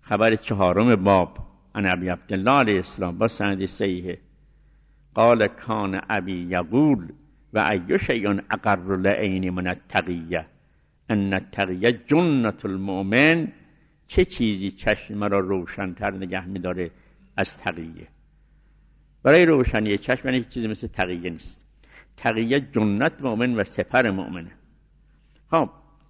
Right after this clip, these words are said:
مثلاً خبر ششم باب، خبر ششم باب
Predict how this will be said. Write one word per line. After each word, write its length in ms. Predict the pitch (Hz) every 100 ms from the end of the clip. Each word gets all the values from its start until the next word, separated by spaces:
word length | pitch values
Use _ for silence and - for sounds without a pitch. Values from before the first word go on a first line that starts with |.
| _ _ _ _ _ 120
مثلاً 380 | 127 143 175
خبر 460 | 175 151 143 151 170
ششم 640 | 156 - 123 113 147 139
باب، 280 | 98 92 85 - - _ _ _ _ _ _ _ _
خبر 440 | - 113 113 117 113
ششم 640 | - 110 - 110 107 104
باب 320 | 131 151 151